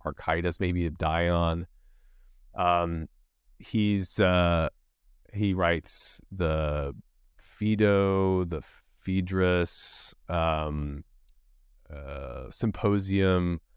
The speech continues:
all of these dialogues that have, well, we could, we could talk more in detail about the dialogues, but, um, like, th-,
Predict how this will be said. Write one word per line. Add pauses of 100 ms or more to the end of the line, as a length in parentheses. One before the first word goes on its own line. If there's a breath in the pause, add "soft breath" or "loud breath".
(640)
all
of
these
dialogues (460)
that (480)
have, (1300)
well, (480)
we
could,
we
could
talk
more (240)
in
detail
about
the
dialogues, (720)
but,
um, (840)
like, (280)
th-,